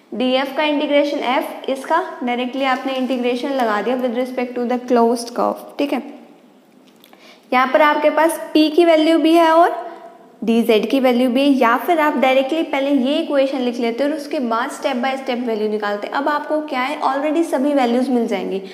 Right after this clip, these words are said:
जो जो आपको चाहिए आप देखेंगे आपने सारी values तो already निकाल रखी हैं। देखिए P की हमने value निकाली थी Bernoulli equation से, पी की वैल्यू मैंने निकाली थी K rho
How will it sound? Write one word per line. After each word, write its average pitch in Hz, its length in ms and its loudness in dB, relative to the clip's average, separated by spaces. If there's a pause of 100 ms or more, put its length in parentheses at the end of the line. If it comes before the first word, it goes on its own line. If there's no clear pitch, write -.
(260)
जो 254 200 2
जो 294 140 2
आपको 294 300 2
चाहिए 285 440 -2
आप 247 200 0
देखेंगे 254 440 0
आपने 285 300 -2
सारी 254 380 0
values 269 360 -2
तो 330 80 0
already 269 480 2
निकाल 220 380 0
रखी 190 240 -6
हैं। 196 140 -6 (380)
देखिए 262 320 -2 (440)
P 302 160 4
की 320 140 4
हमने 320 280 2
value 311 280 4
निकाली 294 420 2
थी 320 140 0
Bernoulli 269 460 2
equation 285 440 0
से, 285 160 -2 (1040)
पी 302 160 2
की 330 180 0
वैल्यू 294 280 2
मैंने 277 220 2
निकाली 240 380 2
थी 302 180 0 (160)
K 285 80 2 (320)
rho 247 180 4